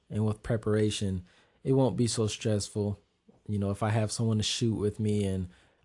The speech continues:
I'm organized, there won't really be anything to worry about because, you know, when you're prepared and you know what you have to do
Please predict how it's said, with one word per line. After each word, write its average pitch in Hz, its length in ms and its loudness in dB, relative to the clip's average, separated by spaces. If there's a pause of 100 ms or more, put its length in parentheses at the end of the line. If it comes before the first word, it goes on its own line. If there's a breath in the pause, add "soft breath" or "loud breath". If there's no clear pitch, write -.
I'm 104 300 -2
organized, 107 920 2 (260)
there 113 140 0
won't 107 220 0
really 104 180 2
be 98 160 0
anything 98 340 -2
to 95 80 -2
worry 101 280 2
about 90 300 -4
because, 90 640 -6 (2000)
you 135 100 2
know, 120 120 4
when 123 140 6
you're 131 100 4
prepared 123 540 4
and 107 160 2
you 107 80 2
know 107 220 2
what 101 220 0
you 110 60 0
have 104 240 0
to 107 100 -2
do 104 380 0